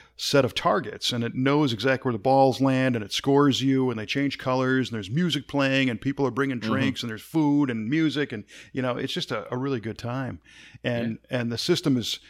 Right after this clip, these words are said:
Speaker 1: it's got a smart way of scoring, so there's a chip in the ball that coordinates to each individual player, and
Speaker 2: Mm-hmm.
Speaker 1: you know, y-, it tracks what order everybody goes in, and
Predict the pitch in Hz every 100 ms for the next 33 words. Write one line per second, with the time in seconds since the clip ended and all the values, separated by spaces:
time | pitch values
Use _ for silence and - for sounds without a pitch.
0 | - _ _ - - 139 - 143 143 151
1 | 139 113 - 139 135 131 - 117 107 -
2 | 165 160 135 107 131 131 135 131 127 117
3 | - _ - 127 127 117 123 120 - 117
4 | 123 123 123 110 107 98 92 - 170 151
5 | 143 139 127 98 95 - - 123 87 87
6 | 110 107 107 - - - 135 - - -
7 | 123 120 - 113 123 143 135 135 127 120
8 | 120 113 123 110 117 113 107 85